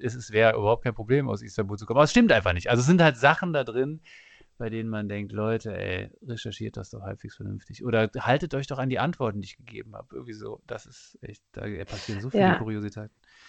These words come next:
Speaker 2: Besonders gut ist auch, wenn sie halt über eine Veranstaltung berichten und man kriegt eigentlich gar nicht so richtig mit, dass sie da sind und hat dann
Speaker 1: Ja,
Speaker 2: diesen,
Speaker 1: genau.
Speaker 2: kriegt dann diesen Artikel zugeschickt oder so.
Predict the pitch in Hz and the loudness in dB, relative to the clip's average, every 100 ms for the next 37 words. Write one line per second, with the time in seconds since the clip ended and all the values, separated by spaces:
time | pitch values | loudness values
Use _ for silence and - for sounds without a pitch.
0 | - - _ - 226 233 262 262 277 277 | -20 -20 _ 4 8 10 8 6 4 4
1 | - - 240 240 233 226 - 175 220 220 | -2 2 2 4 4 2 0 0 0 0
2 | - 202 262 240 214 202 190 180 - 208 | -2 -2 0 0 2 0 0 -2 -2 0
3 | 202 196 202 226 - 208 - 202 220 214 | 2 2 0 0 0 0 2 0 2 0
4 | 226 - 208 220 220 226 208 190 175 190 | 0 -2 -2 0 2 2 2 4 4 6
5 | 226 262 311 - - 190 202 - 202 220 | 6 6 4 -2 -2 2 2 0 0 4
6 | 214 165 156 208 196 104 254 - 220 196 | 6 6 8 8 6 4 2 4 4 4
7 | 202 - - - 247 226 226 214 208 226 | 2 0 -2 0 2 4 4 4 4 4
8 | - 196 | 6 8